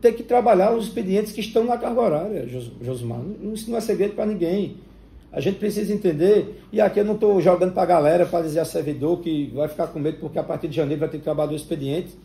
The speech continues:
Não, a gente tem que trabalhar de forma efetiva, independente seja um expediente, seja horário corrido, mas de forma efetiva,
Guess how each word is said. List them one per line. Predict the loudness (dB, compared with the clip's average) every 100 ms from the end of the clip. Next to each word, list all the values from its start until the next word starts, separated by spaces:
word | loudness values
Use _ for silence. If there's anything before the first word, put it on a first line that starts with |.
| -20 -20 -16
Não, | -2 0 0 -2 -6 -12 -6
a | -2
gente | -2
tem | 0
que | 2
trabalhar | 4 4 4
de | 4
forma | 2 2
efetiva, | 2 0 0 -2 -2 -2
independente | 0 -2 0 0 0
seja | 0 2
um | 0
expediente, | 0 -2 0 -2 -2
seja | -2 0
horário | 4 4 2
corrido, | -4 0 0 -2 -16 -14
mas | -4 0 0
de |
forma | -2 2 2 2
efetiva, | 0 -2 -4 -6 -4 -6